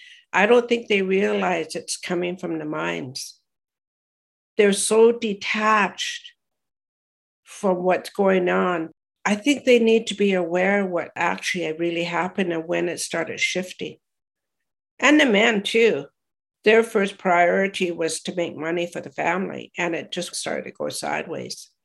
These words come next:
The violence started coming in. And I think they just got lost in the whole thing. So I think they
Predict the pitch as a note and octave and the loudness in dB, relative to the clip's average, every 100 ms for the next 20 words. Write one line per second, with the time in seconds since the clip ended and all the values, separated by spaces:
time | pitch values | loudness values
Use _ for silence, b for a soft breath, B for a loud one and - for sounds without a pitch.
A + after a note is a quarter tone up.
0 | - E3+ D#3 D#3+ D#3 - - D3 - D#3+ | -14 -6 -2 -2 -4 -8 -10 -10 -10 -10
1 | D3+ D2 C#2 - b b b b b _ | -10 -10 -12 -16 b b b b b _
2 | F#3+ F3+ E3+ E3 - F#3+ F#3+ G3+ - F#3 | -4 -4 -4 -8 -4 -4 -2 -6 -4 -6
3 | F3+ F3 - E3 - D#3 F3 F#3 - D#3+ | -4 -8 -6 -6 -4 -6 -6 -8 -8 -8
4 | D3+ E3 D3+ - E3 E3 F3 - E3 F#3+ | -6 -8 -8 -6 -6 -6 -8 -8 -2 -2
5 | F#3+ G3+ G3+ F3 | 0 -6 -4 -8